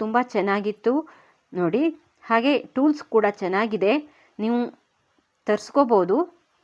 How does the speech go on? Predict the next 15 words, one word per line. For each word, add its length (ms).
ಇದನ್ನು 420
ಬೇಕಾದರೆ 440
ಲಿಂಕನ್ನು 380
ಡಿಸ್ಕ್ರಿಪ್ಷನಲ್ಲಿ 760
ಹಾಕ್ತೀನಿ, 440
ಬೇಕಾದರೆ 400
ಕೇಳಿ. 260
ನೋಡಿ, 200
ಎರಡು 200
ಸೈಡಲ್ಲೂ 480
ಗಮ್ 240
ಟೇಪನ್ನು 400
ಚೆನ್ನಾಗೇ 500
ಹಾಕಿದ್ದಾರೆ, 480
ಆದರೂ 220